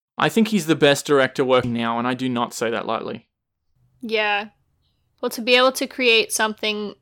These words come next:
Speaker 2: well, so many things that are so deep and so complicated that are still so easy to follow and enjoyable on top of that is really an accomplishment. Um,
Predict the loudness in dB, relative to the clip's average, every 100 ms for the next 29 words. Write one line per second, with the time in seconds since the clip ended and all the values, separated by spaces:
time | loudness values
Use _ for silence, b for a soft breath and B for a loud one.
0 | -6 -6 0 4 4 4 0 -2 -4 -4
1 | -4 -8 -8 -6 -2 0 0 -2 -6 -8
2 | -8 -6 -6 -4 -2 0 0 -2 0 0
3 | -2 -6 -4 -2 -4 -4 -4 -4 -4 -2
4 | -2 -2 -2 -2 -2 -4 -8 _ _ _
5 | _ -10 -6 -4 -4 -2 0 2 2 0
6 | -2 -6 -2 0 2 2 0 0 0 0
7 | -2 -2 -2 -2 -2 -6 -6 -6 -4 -4
8 | -4 -6 -8 -6 -8 -6 -10 -10 -10 -12
9 | -20 _ _ _ _ _ -6 -4 -4 -8